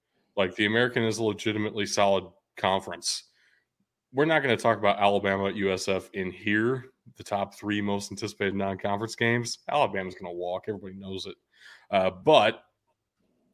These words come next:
Ole Miss at Tulane could be a legitimately fantastic game. And it's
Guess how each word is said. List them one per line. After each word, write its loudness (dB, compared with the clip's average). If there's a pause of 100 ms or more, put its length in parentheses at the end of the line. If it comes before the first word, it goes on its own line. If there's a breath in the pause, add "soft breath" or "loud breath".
Ole 8
Miss 6 (140)
at 4
Tulane 0 (840)
could 6
be 6
a 4
legitimately 0
fantastic -2
game. -4 (1040)
And 6
it's 0